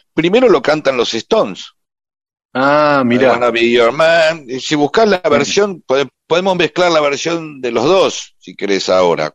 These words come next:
Speaker 2: Claro.
Speaker 1: cuando terminemos esto. Sí, y pare-, la leyenda dice que en realidad desde un taxi Jagger y Richard,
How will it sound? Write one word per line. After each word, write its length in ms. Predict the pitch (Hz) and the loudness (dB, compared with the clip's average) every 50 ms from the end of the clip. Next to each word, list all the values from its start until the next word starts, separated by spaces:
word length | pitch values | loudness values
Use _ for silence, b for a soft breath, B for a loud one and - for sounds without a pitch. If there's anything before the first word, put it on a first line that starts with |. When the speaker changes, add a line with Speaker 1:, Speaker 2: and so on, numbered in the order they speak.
| _ | _
Speaker 2:
Claro. 440 | - 147 151 139 127 120 113 110 113 - | -2 0 0 2 2 0 -2 -4 -6 -10
Speaker 1:
cuando 240 | - - 101 101 98 | -8 -8 -8 -8 -10
terminemos 560 | - 104 104 104 107 107 110 110 110 101 - | -16 -16 -14 -8 -6 -4 -2 0 0 0 0
esto. 420 | - 98 80 - - - 76 71 B B B B B B | 0 0 -2 -2 -2 -2 -2 -2 B B B B B B
Sí, 240 | B - 180 196 - | B -2 -2 -2 0
y 100 | - 160 156 | -2 -4 -2
pare-, 300 | 127 190 208 202 185 147 | 0 2 2 2 2 2
la 140 | 170 180 | 2 2
leyenda 560 | 190 185 185 180 - - 226 247 240 220 196 170 | 2 2 2 2 2 2 2 2 2 2 0 0
dice 360 | 165 180 175 - - 170 151 | 0 -2 -2 -2 -2 -4 -2
que 100 | - 143 | -4 -4
en 120 | 147 139 | -6 -4
realidad 440 | 135 131 131 135 135 143 160 170 160 | -2 -2 0 0 0 0 0 2 2
desde 280 | 151 147 139 135 131 139 | 2 2 2 2 0 -2
un 200 | 143 147 135 _ | -2 -4 -6 _
taxi 400 | - 143 147 143 - - 147 135 | -2 0 0 -2 -4 -6 -6 -4
Jagger 500 | 123 - 147 139 135 139 135 127 117 110 | 0 2 2 2 4 4 4 2 2 2
y 80 | 107 113 | 0 -2
Richard, 480 | 123 131 123 - - 143 135 139 139 | -6 -6 -6 -4 -2 -2 0 -2 -2